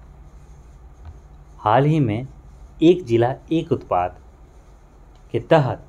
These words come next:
बिहार के कितने जिलों में लीची प्रोसेसिंग यूनिट लगाने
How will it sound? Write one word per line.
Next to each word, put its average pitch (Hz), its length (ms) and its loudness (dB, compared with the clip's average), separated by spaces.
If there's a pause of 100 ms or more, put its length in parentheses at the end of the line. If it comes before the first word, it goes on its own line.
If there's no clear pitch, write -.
(220)
बिहार 110 380 0
के 143 160 -4
कितने 156 420 -4
जिलों 123 300 4
में 90 240 -4 (500)
लीची 147 500 0 (800)
प्रोसेसिंग 127 560 2
यूनिट 131 280 2
लगाने 107 420 0